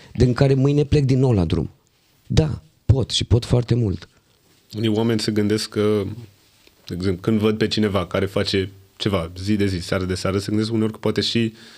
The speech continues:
Speaker 2: încearcă
Speaker 1: Rutina.
Speaker 2: să scape de ceva.
Speaker 1: Ah, ah,
Speaker 2: Fuge de
Speaker 1: categoric,
Speaker 2: ceva. Ai spune că
Speaker 1: categoric.
Speaker 2: fugi de ceva?
Speaker 1: Foarte bună observație.
Speaker 2: Deci
Speaker 1: Categoric, categoric că fug de ceva. Categoric că poate fug de ceva.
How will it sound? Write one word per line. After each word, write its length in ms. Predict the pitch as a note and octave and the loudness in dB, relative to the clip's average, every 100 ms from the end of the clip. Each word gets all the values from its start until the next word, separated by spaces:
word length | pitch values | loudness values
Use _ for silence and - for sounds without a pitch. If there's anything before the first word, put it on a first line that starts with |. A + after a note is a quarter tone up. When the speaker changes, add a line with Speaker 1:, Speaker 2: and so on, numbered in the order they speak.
| - _ _ | -20 _ _
Speaker 2:
încearcă 320 | G2 G2+ G#2+ | 0 2 2
Speaker 1:
Rutina. 200 | B2+ A#2+ | 2 0
Speaker 2:
să 60 | F#2+ | -2
scape 360 | - G#2+ G#2+ | -2 -2 -2
de 120 | E2+ E2+ | -4 -2
ceva. 320 | A#2 G#2+ E2+ - - | -2 -4 -6 -6 -2
Speaker 1:
Ah, 60 | |
ah, 120 | G#2+ D#3 | 0 2
Speaker 2:
Fuge 120 | G2+ | 2
de 60 | G2+ | 2
Speaker 1:
categoric, 380 | A#2 A2+ G2 | 0 0 0
Speaker 2:
ceva. 0 | |
Ai 60 | G2+ F2+ | 0 0
spune 100 | A#2+ A#2 | 0 2
că 20 | |
Speaker 1:
categoric. 300 | G#2+ A#2+ A2+ | 2 0 0
Speaker 2:
fugi 100 | G2+ | 0
de 80 | G2+ | 0
ceva? 180 | B2+ C3 | 2 2
Speaker 1:
Foarte 180 | A#2+ | 2
bună 200 | A2+ G2 | 2 2
observație. 560 | F#2 - E2 E2+ - - - | 2 0 0 0 -2 -6 -6
Speaker 2:
Deci 80 | G#2+ | -2
Speaker 1:
Categoric, 760 | G#2+ G#2 F#2+ E2 G#2+ A#2 E2 - | -2 2 0 2 2 4 0 2
categoric 600 | G2 A#2 F#2+ G#2+ D#3+ - | 2 4 2 2 2 0
că 100 | A#2+ | 0
fug 200 | A#2 F2 | 0 2
de 100 | F#2 | 2
ceva. 400 | F#2+ E2+ D#2 - - | 2 2 0 0 -6
Categoric 440 | - A2 B2 D3 D#3 | 0 2 4 2 0
că 100 | A#2+ | -2
poate 460 | - - G#2+ F#2+ | -2 2 2 2
fug 180 | F2 G2 | 2 2
de 80 | F#2 | 2
ceva. 380 | - E2+ E2+ | 2 2 2